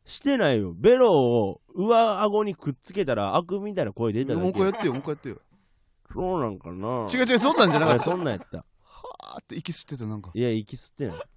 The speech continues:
Speaker 1: 深呼吸や。
Speaker 2: ラジオ
Speaker 1: 緊張してんねん、やっぱり。あ、初めての、初めてのブースやろ、ここ。
Speaker 2: あ、まあ、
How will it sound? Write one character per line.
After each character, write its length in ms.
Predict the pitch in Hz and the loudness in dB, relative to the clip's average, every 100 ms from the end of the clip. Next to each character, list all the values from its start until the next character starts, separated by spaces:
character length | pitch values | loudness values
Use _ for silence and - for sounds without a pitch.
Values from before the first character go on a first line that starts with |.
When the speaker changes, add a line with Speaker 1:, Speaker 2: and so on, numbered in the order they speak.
| _ | _
Speaker 1:
深 300 | - 139 160 | -10 -8 -6
呼 120 | 185 | -8
吸 220 | 196 120 | -6 -6
や。 80 | 98 | -6
Speaker 2:
ラ 260 | 107 151 214 | -8 -10 -12
ジ 180 | - | -12
オ 100 | 254 | -12
Speaker 1:
緊 240 | 233 220 226 | -8 -8 -6
張 180 | 214 214 | -4 -4
し 80 | |
て 120 | - 202 | -4 -8
ん 60 | |
ね 60 | 117 | -8
ん、 20 | |
や 60 | 87 | -10
っ 40 | |
ぱ 140 | - | -10
り。 60 | 92 | -10
あ、 200 | 78 127 | -10 -14
初 280 | - 147 180 | -8 -6 -4
め 100 | 165 | -4
て 80 | 113 | -6
の、 120 | 101 _ _ | -14 _ _
初 260 | - 196 294 | -8 -4 -2
め 120 | 247 | -4
て 100 | 156 | -4
の 80 | 107 | -8
ブ 180 | 135 | -8
ー 40 | 147 | -6
ス 100 | 151 | -8
や 60 | |
ろ、 80 | 104 | -10
こ 120 | 107 | -12
こ。 260 | 92 95 90 - - 262 226 | -12 -12 -12 -18 -12 -8 -4
Speaker 2:
あ、 100 | 170 | -2
ま 100 | 147 | 0
あ、 80 | 156 | 0